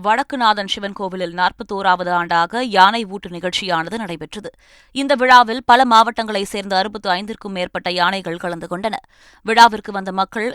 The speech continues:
யானைகளுக்கு பிடித்த உணவை தங்கள் கைகளால் ஊட்டிவிட்டு மகிழ்ந்தனர்.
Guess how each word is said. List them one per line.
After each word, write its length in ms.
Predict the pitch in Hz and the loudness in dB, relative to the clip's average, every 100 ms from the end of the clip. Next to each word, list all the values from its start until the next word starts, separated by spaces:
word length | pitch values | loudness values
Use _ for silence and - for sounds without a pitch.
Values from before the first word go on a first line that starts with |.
| - | 0
யானைகளுக்கு 640 | 208 226 247 240 226 208 190 | 2 2 0 -6 -10 -10 -10
பிடித்த 300 | 208 - 233 | -10 -8 -8
உணவை 380 | 202 190 185 | -6 -8 -8
தங்கள் 280 | 190 185 180 | -8 -8 -8
கைகளால் 580 | 175 196 226 220 185 170 | -6 -6 -4 2 2 2
ஊட்டிவிட்டு 440 | 175 190 170 165 | -4 -12 -12 -10
மகிழ்ந்தனர். 520 | 254 - 170 175 175 | -8 -10 -12 -8 -8